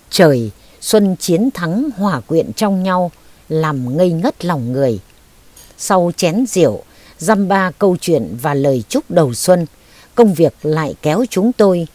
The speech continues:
về với không khí làm việc nghiêm túc, nóng bỏng. Tôi báo cáo anh Lê Duẩn những phần việc chủ yếu đã làm, dự kiến kế hoạch sau thắng lợi quyết định của hai nước Việt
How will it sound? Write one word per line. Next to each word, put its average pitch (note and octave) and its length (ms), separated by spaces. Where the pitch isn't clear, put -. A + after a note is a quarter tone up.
về C3+ 360
với E3 200
không F3+ 240
khí F3+ 360
làm E3+ 280
việc B2+ 260
nghiêm F3 320
túc, - 220
nóng D#3 360
bỏng. D3 200
Tôi F#3+ 280
báo F3 320
cáo F3+ 280
anh F#3 220
Lê F3 160
Duẩn C#3+ 240
những E3+ 380
phần D3+ 300
việc B2 260
chủ C#3+ 200
yếu D3 300
đã G#3 240
làm, E3+ 380
dự F3+ 240
kiến G#3 280
kế G3+ 240
hoạch A3 320
sau F3+ 440
thắng E3 160
lợi G#3 280
quyết C4 220
định F3 200
của E3 240
hai F3 300
nước F#3+ 380
Việt D3 200